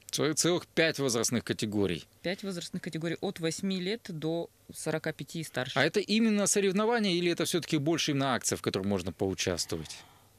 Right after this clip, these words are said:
Speaker 2: Это ск-, нет, это соревнования, потому что акция, она как бы,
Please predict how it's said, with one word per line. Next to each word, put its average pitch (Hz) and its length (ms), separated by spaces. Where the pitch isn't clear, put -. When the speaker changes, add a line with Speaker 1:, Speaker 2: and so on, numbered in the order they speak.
Speaker 2:
Это 294 640
ск-, - 300
нет, 269 340
это 254 220
соревнования, 214 840
потому 208 260
что 190 340
акция, 269 420
она 226 120
как 214 160
бы, 196 460